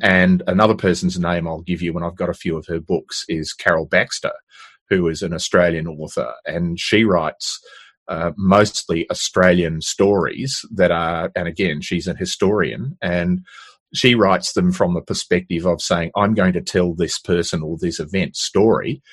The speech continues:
in an historical way," but she writes them like they are fiction, because her opinion is that if you just write history and you're really, you know, you're writing a, effectively a non-fiction book about the history, it's less readable to a general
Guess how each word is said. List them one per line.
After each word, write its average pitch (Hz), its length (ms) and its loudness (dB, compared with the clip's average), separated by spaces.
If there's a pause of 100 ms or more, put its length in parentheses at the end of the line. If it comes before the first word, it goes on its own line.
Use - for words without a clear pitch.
(420)
in 90 220 0
an 87 100 -2
historical 127 640 2
way," 78 440 -4 (160)
but 95 300 2
she 98 140 0
writes 101 460 2
them 92 140 2
like 95 400 0
they 85 140 0
are 82 80 -4
fiction, - 480 -8 (100)
because 90 540 -4 (420)
her 117 200 8
opinion 90 400 2
is 87 180 0
that 90 120 -2
if 90 120 -4
you 98 60 0
just 101 260 4
write 92 320 4
history 80 520 0
and 82 120 -4
you're 87 100 -4
really, 85 360 -2
you 85 100 -4
know, 76 60 -2
you're 82 220 -4
writing 90 300 0
a, 82 140 -6 (380)
effectively 87 500 -2
a 85 60 -2
non-fiction 90 720 0
book 92 200 2
about 80 300 -2
the 90 100 -12
history, 110 460 -2 (580)
it's 98 240 -2
less 107 320 4
readable 101 640 4
to 90 180 0
a 85 60 0
general 85 400 -2